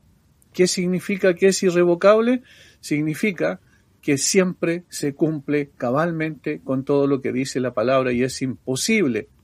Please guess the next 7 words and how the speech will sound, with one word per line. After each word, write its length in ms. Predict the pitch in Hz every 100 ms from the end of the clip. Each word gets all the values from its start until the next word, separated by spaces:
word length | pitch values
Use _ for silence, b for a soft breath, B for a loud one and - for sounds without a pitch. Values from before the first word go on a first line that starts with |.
| _ -
que 200 | 120 -
algo 420 | 147 226 214 131
que 140 | 113 110
la 120 | 113
Biblia 440 | 151 180 143 113 -
haya 260 | 120 147 139
establecido 720 | 127 113 107 - 139 135